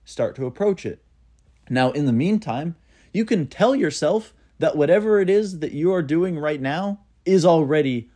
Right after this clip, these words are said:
the best in the world, because you are the only one who is doing your style. That's one more thing, is that you are the only one in the world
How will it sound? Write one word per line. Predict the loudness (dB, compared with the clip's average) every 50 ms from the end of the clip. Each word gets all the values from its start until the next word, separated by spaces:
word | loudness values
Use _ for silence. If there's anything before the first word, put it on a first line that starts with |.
| _ _ _ _ _ -6
the | 0 2 2 2
best | 4 2 2 2 0 -4 -8
in | -6 -6
the | -4 -4
world, | -4 -4 -4 -2 -4 -4 -6 -8 _ _ _ _
because | -6 -6 -6 -6 -8 -8 -4 -2 0 0 2 0 -2 -2 -6 -10 _ _ _ _ _ -10
you | -6 -4 -4 -2 -2
are | -2 -2
the | -2 -2 -2
only | -2 -2 -2 -4
one | -4 -4 -4 -4 -4 -4 -6 -6 -8 -12 _ _ _ _ _ _ _ _ _ -4
who | -2 2 2
is | 2 2 0 -4
doing | -4 -2 -2 -2 -2 -4 -6 -8 -10 -12 -16 _ -14
your | -10 -4 0 2 2 2 2 0
style. | -2 -8 -14 -10 -6 -4 -4 -2 -2 -4 -6 -8 -10 _ -20 _ _
That's | 0 0 0 0 0
one | -4 -4 -2
more | -2 -2 -4 -4
thing, | -6 -6 -8 -6 -6 -6 -8
is | -6 -6 -2
that | -2 -4 -4
you | -6 -10 -8 -6 -4 -2 0 0 0 0 -2 -4 -8 _ _ _ -8
are | -6 -6
the | -6 -6 -6
only | -6 -4 -4 -2 -2 -2
one | -2 -2 -2 -2 -2 -4 -6 -8
in | -8 -6 -4
the | -2 -2
world | 0 2 2 2 2 2 0 -2 -4